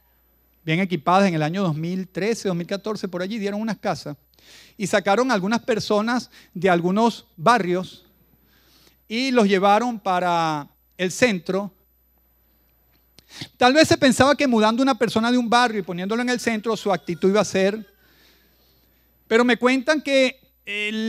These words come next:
las personas que lo sacaron de los barrios, algunos, no todos, por favor, enténdame bien. Cuando le preguntan a una persona, "¿Qué tal? ¿Cómo te va?", y me dice, "Oye, sí, el tema es que,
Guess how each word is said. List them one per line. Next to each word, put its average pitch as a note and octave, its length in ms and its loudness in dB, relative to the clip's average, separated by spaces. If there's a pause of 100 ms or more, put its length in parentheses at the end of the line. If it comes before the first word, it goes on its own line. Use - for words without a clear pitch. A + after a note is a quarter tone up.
(160)
las G#3+ 240 2
personas A#3 520 2
que D#4 140 -4
lo C4 140 4
sacaron G#3+ 400 2
de B3+ 100 2
los G#3 160 2
barrios, G3+ 440 0 (800)
algunos, E3+ 480 6
no D#3+ 240 2
todos, D3+ 380 0
por B2 160 -12
favor, A#2 220 -10
enténdame B2 480 -10
bien. G2+ 180 -16 (1700)
Cuando B3 240 2
le B3 80 6
preguntan A#3 340 4
a C#4 40 2
una C#4 120 2
persona, A3+ 320 2
"¿Qué A3 220 4
tal? B3 200 -2
¿Cómo A3 220 -2
te G#3+ 100 2
va?", A3 140 6
y A3+ 80 0
me G#3+ 120 -2
dice, F3 140 -2
"Oye, F#3+ 220 0
sí, - 140 0
el F#3+ 100 2
tema F3+ 220 -2
es F#3+ 80 -6
que, A3+ 320 -2